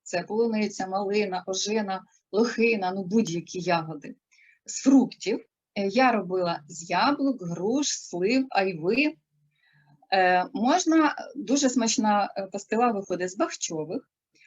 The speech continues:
Це диня, кавун, гарбуз, кабачок. Кабачок теж можна добавляти. Е, і ще можна робити з помідорів. У, у мене був з помідорами не дуже такий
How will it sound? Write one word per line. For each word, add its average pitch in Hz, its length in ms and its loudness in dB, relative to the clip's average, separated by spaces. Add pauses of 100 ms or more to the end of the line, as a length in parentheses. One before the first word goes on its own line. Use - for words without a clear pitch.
(160)
Це 220 440 2
диня, 202 480 2
кавун, 196 760 -2 (340)
гарбуз, 180 760 -4 (180)
кабачок. 196 840 -2 (120)
Кабачок 190 460 -2
теж 170 240 -4
можна 254 300 0
добавляти. 247 720 0 (720)
Е, 185 380 2
і 269 120 2
ще 381 440 2
можна 285 280 6
робити 240 320 2
з - 80 -10
помідорів. - 520 -6 (680)
У, 208 60 -2
у 254 220 2
мене 370 300 6
був 226 320 2 (200)
з 214 100 -2
помідорами 202 720 0
не 196 160 -8
дуже 359 420 2
такий 254 600 2